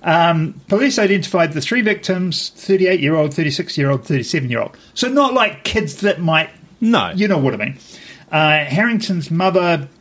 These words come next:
Speaker 1: Jennifer Marquez, uh, previously told something, uh, some, somebody that her son went over to a friend's house to watch the Sa-, Kansas City Chiefs game on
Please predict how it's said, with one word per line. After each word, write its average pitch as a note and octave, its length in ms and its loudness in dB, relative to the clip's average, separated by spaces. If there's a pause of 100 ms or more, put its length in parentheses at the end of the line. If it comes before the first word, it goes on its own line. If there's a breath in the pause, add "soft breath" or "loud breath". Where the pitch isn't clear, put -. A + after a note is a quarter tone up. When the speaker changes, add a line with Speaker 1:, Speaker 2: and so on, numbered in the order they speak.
(120)
Speaker 1:
Jennifer E3 360 0
Marquez, E3 760 2
uh, C#3+ 420 4
previously E3 580 0
told C#3+ 520 0 (460)
something, C#3+ 800 -2
uh, B2+ 180 0
some, C#3 360 0 (160)
somebody C#3+ 500 2 (260)
that C#3+ 220 2 (340)
her D#3 100 0
son F#3 260 2
went F3+ 160 2
over D#3+ 180 4
to D3 120 0
a C3 40 0
friend's D#3 360 0
house D3 240 -2
to - 100 -8
watch C#3 280 -4
the C3 100 -2
Sa-, - 160 -4 (260)
Kansas E3 460 0
City C3+ 380 0
Chiefs - 380 -2
game C3+ 420 0
on B2 360 -4